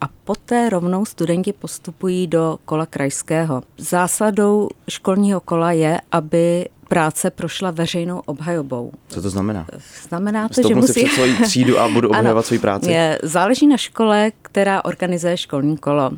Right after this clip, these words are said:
Speaker 1: Některé Pražské školy mají v Sočce již dlouholetou tradici,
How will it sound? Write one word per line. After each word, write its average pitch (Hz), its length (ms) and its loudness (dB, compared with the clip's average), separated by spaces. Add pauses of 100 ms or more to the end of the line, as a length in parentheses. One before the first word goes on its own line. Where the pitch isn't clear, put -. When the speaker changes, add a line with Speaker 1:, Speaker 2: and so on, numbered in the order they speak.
(140)
Speaker 1:
Některé 202 720 0 (400)
Pražské 180 360 -2
školy 175 340 -2
mají 170 420 -4
v - 280 -12 (240)
Sočce - 720 -6
již 160 260 -6
dlouholetou 165 560 -2
tradici, 156 720 -2